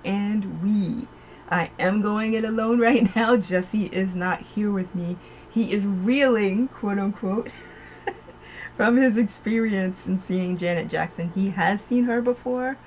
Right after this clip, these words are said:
On this occasion, he actually got to spend time with her. So I'm excited to hear the story. I only heard a little bit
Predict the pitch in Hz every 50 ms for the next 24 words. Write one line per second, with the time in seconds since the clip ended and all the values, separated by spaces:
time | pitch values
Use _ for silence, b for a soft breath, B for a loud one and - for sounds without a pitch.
0 | B B B B B B B B - - 175 185 196 202 233 254 247 269 214 -
1 | - 247 240 214 - 254 240 220 185 180 180 185 - 196 180 180 175 170 - 160
2 | - - - 170 170 165 - - - 180 170 175 175 170 165 - - - - 170
3 | 170 B B B B B B B - - 175 165 165 170 165 - - - 160 202
4 | 269 302 294 254 - - 202 214 220 226 220 196 - - 175 185 185 190 180 180
5 | 180 175 160 165 - - - 175 170 156 160 156 - - 165 175 180 185 190 196
6 | 190 185 185 185 175 175 170 170 170 - - - - - 240 - - 165 185 220
7 | 233 - - 359 381 381